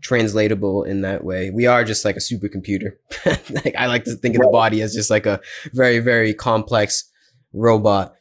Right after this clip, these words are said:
Speaker 1: So we just took that, that essence of us and put it into binary. Um, so it's, if you can take that language of binary and computing, you can, in a way, transfer that to oneself and one's processing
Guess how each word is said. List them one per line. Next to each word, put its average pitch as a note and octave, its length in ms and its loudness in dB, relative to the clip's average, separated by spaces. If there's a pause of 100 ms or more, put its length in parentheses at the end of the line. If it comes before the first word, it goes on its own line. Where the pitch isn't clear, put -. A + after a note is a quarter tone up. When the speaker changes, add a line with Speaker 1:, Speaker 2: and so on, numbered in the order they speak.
(120)
Speaker 1:
So G#2 460 4
we G2 300 -4
just A#2+ 200 -2
took B2 200 0
that, A2 340 0 (200)
that A2+ 140 0
essence A#2 380 2
of G#2+ 140 0
us A2 280 2
and G2+ 240 0
put A2 180 0
it G#2+ 60 2
into G#2 540 0 (420)
binary. G#2 760 0 (300)
Um, F#2+ 360 0
so F#2+ 360 -2 (200)
it's, - 300 -4
if - 120 -2
you B2+ 100 0
can A#2+ 140 -2
take A#2 260 0
that A2 180 2
language A2 380 0
of F#2+ 100 -6
binary G#2 580 2
and G2 120 -6
computing, G2 720 -4 (800)
you B2 160 -4
can, C3 480 2
in B2 160 2
a A#2+ 60 2
way, A#2 200 4
transfer G#2+ 480 -2
that F#2+ 260 -4
to G2+ 160 -6
oneself G2 600 -2
and F#2+ 140 -4
one's F#2+ 200 -2
processing F#2 680 -4